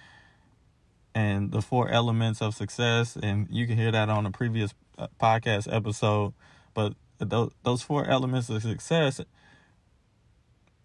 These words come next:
goal, mindset, plan, and action. Like, we can have any goal that we want. You can have anything that you want.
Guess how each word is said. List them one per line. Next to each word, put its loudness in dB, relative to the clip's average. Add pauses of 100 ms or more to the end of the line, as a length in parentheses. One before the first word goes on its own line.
(160)
goal, 4
mindset, 4 (360)
plan, 2
and -2
action. 2 (500)
Like, 0
we 0
can 0
have 4
any 2
goal 2
that 2
we 2
want. 2
You 0
can -4
have 2
anything 0
that -4
you -2
want. -2